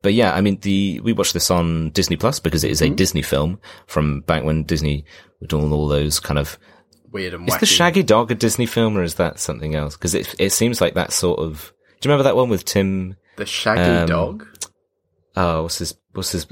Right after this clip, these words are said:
Speaker 1: Tim Allen, where he, like, turns it, he gets, like, uh, some, infected with something, and he would definitely do that as one of these ep-, I'm sure that's probably got a low <laughs> score and stuff.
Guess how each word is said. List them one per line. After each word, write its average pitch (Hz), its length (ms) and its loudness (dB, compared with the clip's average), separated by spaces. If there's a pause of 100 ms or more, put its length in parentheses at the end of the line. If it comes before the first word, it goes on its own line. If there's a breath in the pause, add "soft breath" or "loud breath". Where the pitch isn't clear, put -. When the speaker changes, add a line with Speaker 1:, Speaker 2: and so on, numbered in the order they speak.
Speaker 1:
Tim 98 180 2
Allen, 95 460 2 (540 soft breath)
where 82 100 2
he, 90 220 2
like, 85 260 2
turns 90 320 2
it, 90 120 0
he 92 160 -6
gets, 92 180 0
like, 85 260 -2 (720 loud breath)
uh, 80 320 2
some, 90 300 -2
infected 82 580 -4
with 85 100 -2
something, 85 400 0
and 82 80 0
he 82 60 0
would 120 180 0
definitely 156 300 0
do 85 160 2
that 82 180 0
as - 120 -8
one 76 100 -6
of 73 60 -6
these 73 180 -6
ep-, - 240 -6
I'm 78 100 -4
sure 110 220 0
that's 76 160 -2
probably 71 340 -8
got - 180 -4
a 71 60 -2
low 73 120 -2
<laughs> - 0 -
score - 560 -4
and 78 100 -8
stuff. - 240 -6